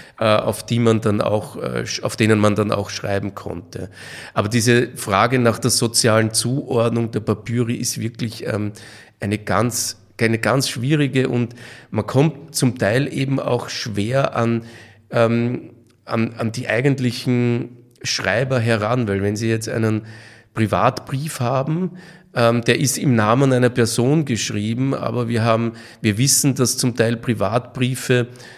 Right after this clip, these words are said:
ähm, für Menschen verfasst wurden. Also, dass es da jemanden gab, der schreiben konnte und der hat dann für eine andere Person den Brief geschrieben. Und da ist es dann eben,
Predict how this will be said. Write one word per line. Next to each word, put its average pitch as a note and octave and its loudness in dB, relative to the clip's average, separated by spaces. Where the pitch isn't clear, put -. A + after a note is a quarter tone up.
ähm, A2 4
für F#3 4
Menschen A2 4
verfasst G2 -2
wurden. G2+ -2
Also, G2+ -2
dass G#2+ -2
es A#2 0
da B2+ 4
jemanden A#2+ 2
gab, A2+ 0
der G#2+ 2
schreiben G2 0
konnte F#2+ 0
und A2+ -4
der A2 2
hat A#2+ 2
dann B2+ 4
für C#3 0
eine A2+ 0
andere G#2+ -2
Person A#2 0
den B2+ 4
Brief C#3+ 4
geschrieben. G2 -2
Und - -4
da - 0
ist B2 0
es B2+ -2
dann A#2+ 2
eben, A#2 -2